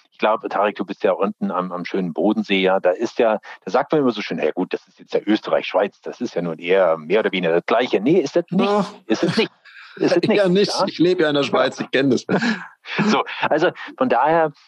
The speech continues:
Speaker 1: äh, achtet mehr drauf, dass ihr, äh, da kann man so viel kaputt machen, in Anführungsstrichen. Also, dass ihr da wirklich gut, gut unterwegs seid. Und ich glaube, wenn man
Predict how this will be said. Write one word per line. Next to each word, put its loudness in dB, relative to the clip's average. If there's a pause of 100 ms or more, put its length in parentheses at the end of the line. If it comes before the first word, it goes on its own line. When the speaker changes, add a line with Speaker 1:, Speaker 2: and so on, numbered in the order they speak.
(220)
Speaker 1:
äh, -2
achtet 0
mehr 4
drauf, 2
dass 0
ihr, 2
äh, 0
da 0
kann -2
man -2
so 0
viel -2
kaputt -4
machen, -2
in -10
Anführungsstrichen. -12
Also, -2
dass 0
ihr 2
da 2
wirklich -6
gut, -10 (100)
gut -4
unterwegs 0
seid. 2 (880)
Und 2
ich 0
glaube, 2 (760)
wenn 0
man 0